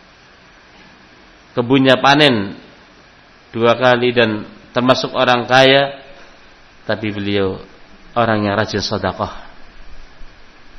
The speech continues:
Hartanya untuk kebaikan. Disebutkan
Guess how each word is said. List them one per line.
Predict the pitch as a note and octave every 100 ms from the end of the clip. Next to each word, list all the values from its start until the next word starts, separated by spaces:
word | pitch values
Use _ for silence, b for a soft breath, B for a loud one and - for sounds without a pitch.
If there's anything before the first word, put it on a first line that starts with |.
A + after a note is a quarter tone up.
| - -
Hartanya | - G#2 G#2+ G#2+ G#2+ A2+
untuk | A#2+ A#2+
kebaikan. | B2 B2 A2 G2 - - - - - - - - - - - - - - - - - - - - - _ - -
Disebutkan | - C#3 D3+ D3+ B2+ A2+ -